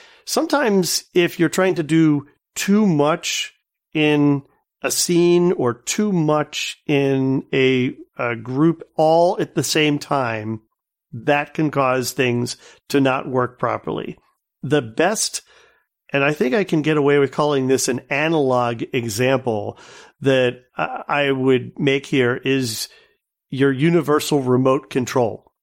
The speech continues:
When your universal remote control sends signals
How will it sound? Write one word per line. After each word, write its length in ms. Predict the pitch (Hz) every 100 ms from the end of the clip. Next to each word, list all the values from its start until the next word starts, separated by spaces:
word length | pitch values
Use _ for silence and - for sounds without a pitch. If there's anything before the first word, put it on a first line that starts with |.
| _ _ _ -
When 180 | 131
your 140 | 165 247
universal 640 | 202 202 185 180 170 175
remote 380 | 160 147 151 151
control 460 | 147 - 147 123
sends 460 | 117 - 147 151 156
signals 680 | - 156 131 131 131 131 -